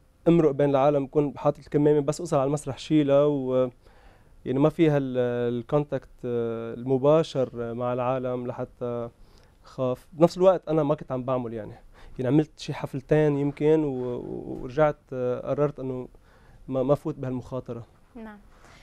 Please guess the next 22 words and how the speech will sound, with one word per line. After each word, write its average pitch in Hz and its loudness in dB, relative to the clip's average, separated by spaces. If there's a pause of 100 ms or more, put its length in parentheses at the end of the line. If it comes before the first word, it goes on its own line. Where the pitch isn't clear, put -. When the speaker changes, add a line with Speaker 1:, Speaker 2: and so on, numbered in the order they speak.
(140)
Speaker 2:
إيان، 269 -4
هل 269 -6
بتعتبر 254 -2
إنه 214 -10
الإنتاجات 214 -8
الفنية 208 -10
اللي 185 -12
عم 180 -10
نشوفها 185 -12
هلأ 202 -10 (540)
هي 240 -4
أقل 226 -2
جودة 202 -2
عن 180 -10
الإنتاجات 202 -12
الفنية 208 -10
اللي 190 -12
كانت 202 -12
عم 185 -12
تتقدم 202 -8
من 180 -14
زمان؟ 190 -16